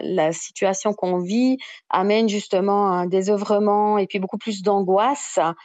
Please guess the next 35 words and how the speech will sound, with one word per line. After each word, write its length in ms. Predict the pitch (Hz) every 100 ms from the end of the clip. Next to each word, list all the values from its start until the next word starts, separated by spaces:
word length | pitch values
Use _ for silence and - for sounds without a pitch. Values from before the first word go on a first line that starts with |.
| - - _
Donc 260 | - 202 208
du 180 | 190 226
coup, 380 | - 254 254 214
euh, 320 | 190 185 180
un 140 | 202
des 140 | 202 226
facteurs, 480 | 220 208 233 233 233
ce 120 | 185
serait 160 | -
aussi 240 | 208 202 233
d'avoir 320 | 190 190 190
recours 340 | 214 208 233
à 60 | 208
l'alcool, 540 | 185 190 185 214 202
hein, 200 | 175 170 175
comme, 240 | 185 175
euh, 340 | 170 - 175 180 _
produit 400 | - 165 202 262
faisant, 600 | 262 202 180 190 190 185
euh, 300 | 175 175 170 175 - -
office 440 | 202 - 254 -
d'automédication, 1160 | 170 208 233 226 220 - 226 208 - 208 180 165
hein. 160 | 175 220 - - - _ -
La 160 | 180
population 560 | 175 196 190 190 - 214
a 80 | 196
besoin 200 | 180 190
d'avoir 340 | 185 180 180
plus 220 | - 190
de, 140 | - 170
de 120 | 175
calmant 440 | - 214 226 226
à 80 | 226
ses 220 | 220 226
angoisses, 800 | 220 220 220 220 220 226 220 -